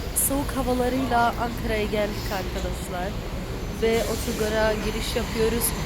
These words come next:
Arkadaşlar otogar aşırı büyük, çok çok büyük. Ve kaybolma ihtimaliniz çok yüksek. Ve şimdi böyle biraz baktık, gezdik. Sonra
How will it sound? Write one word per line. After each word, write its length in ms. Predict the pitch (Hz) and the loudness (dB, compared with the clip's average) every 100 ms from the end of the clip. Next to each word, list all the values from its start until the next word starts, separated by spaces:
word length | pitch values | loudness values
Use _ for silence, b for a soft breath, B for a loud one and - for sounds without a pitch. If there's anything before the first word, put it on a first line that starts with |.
| - - - - | -4 -4 -4 2
Arkadaşlar 600 | 214 214 262 233 - 240 | 2 2 2 0 2 2
otogar 560 | 254 214 240 220 233 226 | 2 0 2 4 4 4
aşırı 580 | - 208 - 254 226 208 | 0 -4 -2 0 0 0
büyük, 240 | 233 233 - - - | 2 2 -2 -4 0
çok 240 | 269 254 - | 2 2 2
çok 180 | 247 220 - | 0 0 0
büyük. 320 | 208 214 269 - - - - - - | 0 2 0 0 -2 -2 -2 -2 0
Ve 200 | 311 359 - | 4 4 4
kaybolma 560 | 247 233 233 277 311 | 4 4 2 2 2
ihtimaliniz 800 | 349 - - 277 269 277 277 285 - - | 0 2 4 6 4 2 -4 -6 -6 -6
çok 200 | 226 - | -6 -4
yüksek. 380 | 208 - 202 202 - - - - - - - - - - - 208 | -6 -4 -4 -4 -8 -14 -10 -10 -10 -12 -12 -12 -12 -12 -6 4
Ve 200 | 262 262 | 6 6
şimdi 380 | - 370 381 330 | 0 -2 -2 0
böyle 300 | 320 302 240 | 2 2 4
biraz 360 | 277 302 269 | 4 4 4
baktık, 480 | 262 262 - 240 208 | 0 0 -6 -8 -2
gezdik. 440 | 254 254 220 254 - | 0 0 -2 -2 -2
Sonra 460 | 254 247 240 240 | 0 -2 -2 -2